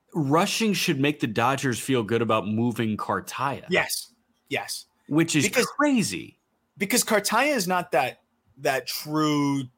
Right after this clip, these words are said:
Speaker 2: two-way guy that I think people were hoping he'd be. He's kinda gotten thicker and doesn't move quite as well.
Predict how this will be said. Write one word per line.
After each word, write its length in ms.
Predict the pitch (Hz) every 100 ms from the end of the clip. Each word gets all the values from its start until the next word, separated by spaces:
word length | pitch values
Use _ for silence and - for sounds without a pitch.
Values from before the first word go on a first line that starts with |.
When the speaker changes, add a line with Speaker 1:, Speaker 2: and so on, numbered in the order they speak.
| _ -
Speaker 2:
two-way 580 | - 160 147 135 127 117
guy 500 | 117 117 107 107 107
that 280 | 104 104 - _ _ -
I 80 | 117
think 260 | - 123 120 _
people 280 | - 127 117
were 240 | 110 107 - _
hoping 400 | - 123 120 117 113
he'd 220 | 113 107
be. 340 | 107 120 170 _ _ _ _
He's 120 | - -
kinda 200 | 120 113
gotten 280 | 110 110 - -
thicker 540 | 131 123 131 123 123
and 160 | 117 120
doesn't 220 | 123 101
move 260 | 123 127
quite 240 | - 123 120
as 140 | 110
well. 560 | 113 117 120 117 113